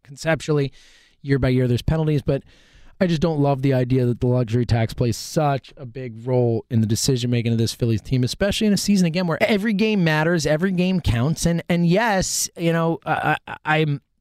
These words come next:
okay with the idea of Spencer Howard, now, like, boom, not being on the opening day roster for service time issues, because I understand that that is a smart decision for baseball, that that matters. But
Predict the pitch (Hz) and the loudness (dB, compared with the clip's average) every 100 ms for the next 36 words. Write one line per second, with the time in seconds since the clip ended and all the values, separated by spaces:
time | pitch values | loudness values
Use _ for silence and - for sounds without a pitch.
0 | _ 220 233 - 240 285 165 170 151 151 | _ -4 -2 -2 -2 -2 -2 0 0 0
1 | 139 - 160 135 139 185 180 160 151 147 | -2 -2 -6 -2 0 0 0 0 0 0
2 | 170 165 143 147 147 139 143 127 139 135 | 0 0 -2 -2 -4 -4 -6 -4 -2 0
3 | 131 127 120 131 - 131 - 151 143 - | 2 0 0 -2 -2 -2 0 0 0 0
4 | 139 127 - - - - _ _ 190 165 | 0 0 -4 -14 -20 -20 _ _ 0 0
5 | 180 175 147 156 165 156 170 165 180 180 | 0 0 0 0 0 0 -2 -2 0 0
6 | - 175 180 170 160 170 156 165 143 151 | -2 -2 0 0 -2 -2 0 0 0 0
7 | - 160 151 147 170 151 139 135 131 151 | 0 -2 -2 -2 0 0 0 0 0 -2
8 | - 139 135 123 131 143 135 135 190 170 | -2 -2 0 -2 -2 -2 -2 -2 0 0
9 | 156 147 139 | 0 0 -2